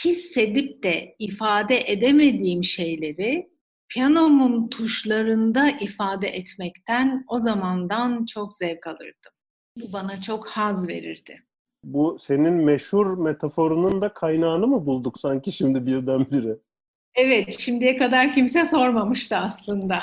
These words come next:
Speaker 2: Gerçekten mi?
Speaker 1: <laughs> Evet.
Speaker 2: O metaforun
Speaker 1: Evet.
Speaker 2: ne olduğunu da soracağım biraz sonra.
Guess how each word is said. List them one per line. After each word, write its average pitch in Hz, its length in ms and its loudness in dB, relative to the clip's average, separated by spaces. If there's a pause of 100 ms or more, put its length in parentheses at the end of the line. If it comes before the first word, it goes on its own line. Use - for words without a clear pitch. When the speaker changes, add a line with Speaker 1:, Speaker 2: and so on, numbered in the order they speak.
(500)
Speaker 2:
Gerçekten 156 600 -2
mi? 120 60 0
Speaker 1:
<laughs> 98 80 -2
Evet. 101 200 -8 (280)
Speaker 2:
O 156 240 2
metaforun 160 480 0
Speaker 1:
Evet. 175 180 4
Speaker 2:
ne 165 120 6
olduğunu 160 440 4
da 170 100 0
soracağım 143 580 0
biraz 120 240 2
sonra. 123 560 -4